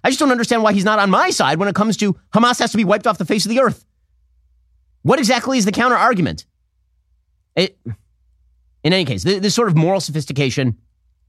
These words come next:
is predicated on, on only one of a few possible hypotheses. The most dark and, and terrible is the possibility that people just don't give a damn when Jews get killed by terrorists.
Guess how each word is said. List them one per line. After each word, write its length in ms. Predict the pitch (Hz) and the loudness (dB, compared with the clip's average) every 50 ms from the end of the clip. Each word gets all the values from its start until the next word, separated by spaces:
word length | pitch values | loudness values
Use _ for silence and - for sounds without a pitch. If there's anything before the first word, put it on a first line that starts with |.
| _ _ _ _ | _ _ _ _
is 120 | 139 123 | -4 0
predicated 520 | - 165 151 156 - 165 156 147 151 143 - _ | 0 0 -2 0 0 0 0 0 -2 -4 -4 _
on, 260 | 120 123 120 117 117 - | 0 0 0 0 -2 0
on 260 | 113 110 107 101 98 - _ _ _ _ _ _ | 0 0 0 0 -4 -6 _ _ _ _ _ _
only 220 | - 123 139 156 165 | -2 0 0 2 2
one 300 | 151 147 165 180 190 202 | 2 2 2 2 0 0
of 160 | 139 160 151 | -2 -2 -2
a 60 | 147 | -4
few 280 | 131 - 180 208 208 170 | -2 0 0 0 0 0
possible 640 | - - 160 160 160 - - 160 151 143 139 127 - _ _ - | -2 -2 -4 -2 -2 -4 -4 -2 -2 -2 -2 -4 -6 _ _ -4
hypotheses. 760 | 143 143 - - 120 127 - 120 101 - 73 50 - - - _ _ _ _ _ _ _ _ _ _ _ _ _ _ _ _ _ _ - | -2 0 2 0 0 0 -2 -6 -6 -6 -8 -8 -10 -16 -20 _ _ _ _ _ _ _ _ _ _ _ _ _ _ _ _ _ _ 0
The 60 | 147 | 0
most 260 | 170 165 147 - - | 0 0 0 -4 -2
dark 320 | - 160 160 190 214 170 - | 0 2 2 2 0 -2 -4
and, 240 | 135 143 127 123 - | -4 -2 -4 -4 -4
and 260 | - 113 113 104 - - _ | -2 -2 -2 -2 -4 -8 _
terrible 460 | - 180 175 175 175 190 220 208 180 - | -2 0 2 2 0 0 -2 -4 -4 -4
is 140 | 127 120 | -4 -2
the 40 | 113 | 0
possibility 460 | 117 147 151 143 147 147 143 151 151 | 2 2 2 2 0 -2 0 0 -2
that 60 | 131 117 | -2 -2
people 180 | 147 151 147 | -2 -2 -2
just 220 | 127 135 143 - - _ _ - | -4 -4 -6 -6 -8 _ _ -4
don't 200 | 151 165 151 - | -2 -2 -2 -2
give 140 | - 151 120 | -4 -4 -4
a 40 | 117 | -2
damn 340 | 101 - 135 147 127 107 104 | -2 -2 0 0 0 0 0
when 160 | 107 107 101 | 0 0 0
Jews 220 | 107 117 117 113 | 0 0 -2 0
get 160 | - 147 - | -2 -4 -4
killed 240 | - - 110 98 107 | -2 -4 -4 -4 -2
by 100 | 101 - | -2 -4
terrorists. 460 | 120 110 90 73 55 78 117 - - | -4 -4 -6 -6 -6 -8 -8 -10 -12